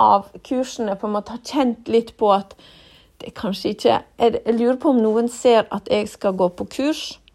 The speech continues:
i overgangsalderen. Da tenker jeg kanskje at jeg går, jeg er i overgangsalderen, og da er jeg gammel, så nei,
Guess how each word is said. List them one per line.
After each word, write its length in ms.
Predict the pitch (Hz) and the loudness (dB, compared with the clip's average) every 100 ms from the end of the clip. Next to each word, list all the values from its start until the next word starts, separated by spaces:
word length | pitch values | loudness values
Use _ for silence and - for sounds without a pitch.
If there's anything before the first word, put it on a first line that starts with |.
| _ _ - | _ _ -4
i 80 | 208 | 0
overgangsalderen. 840 | 220 208 185 170 - 110 147 190 | 0 0 0 -2 -2 0 2 2
Da 80 | 214 | 2
tenker 320 | 214 202 214 | 0 -2 2
jeg 80 | 202 | 0
kanskje 240 | 196 185 196 | 0 -4 0
at 80 | |
jeg 160 | 170 190 | 0 2
går, 180 | 185 170 | 4 2
jeg 300 | - - 185 | 2 2 4
er 100 | 180 | 6
i 80 | 180 | 6
overgangsalderen, 680 | 196 190 160 151 160 - - | 6 4 0 -2 -2 -2 -2
og 80 | 190 214 | 0 4
da 100 | 202 | 4
er 100 | 170 | 4
jeg 100 | 175 | 4
gammel, 300 | 165 175 175 | 2 2 -4
så 120 | - 185 | -4 -2
nei, 160 | 175 | -2